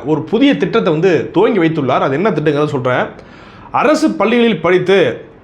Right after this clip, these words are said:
உயர்கல்விக்கு செல்லும் மாணவர்களுக்கு மாதம் ஆயிரம் ரூபாய் வழங்கக்கூடிய திட்டம், அதாவது தமிழ் புதல்வன் அப்படிங்கிற ஒரு திட்டத்தை ஐயா ஸ்டாலின் அவர்கள் வந்து தொடங்கி வச்சிருக்காப்புல. இது நல்ல விஷயம் தானே, இதை போய் சீமான் விமர்சிக்கலாமா அப்படின்னு சொல்லி இந்த ஊப்பிகள்லாம் ஒப்பாரி வச்சுட்டு இருக்காங்க.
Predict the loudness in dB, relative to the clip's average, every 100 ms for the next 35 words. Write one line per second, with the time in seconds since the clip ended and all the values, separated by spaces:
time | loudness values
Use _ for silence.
0 | -4 0 2 2 2 0 0 -2 0 0
1 | 0 -2 -2 0 2 0 0 2 2 0
2 | 0 2 2 2 2 2 2 2 0 -2
3 | -2 -2 -2 -4 -4 -4 -6 -4 -4 -2
4 | -2 0 0 2 2 2 2 0 -2 -2
5 | -2 -2 -4 -2 0 2 2 0 -2 0
6 | 0 2 0 -2 -2 -4 -4 -4 -6 -6
7 | -8 -10 -14 -18 -20 -20 -6 -4 0 2
8 | 2 2 0 0 -2 -4 -8 -20 -16 -2
9 | 0 2 2 2 2 2 2 0 2 2
10 | 2 0 -2 -2 -2 0 -2 0 2 2
11 | 2 2 2 2 0 0 -4 -4 -2 -2
12 | -4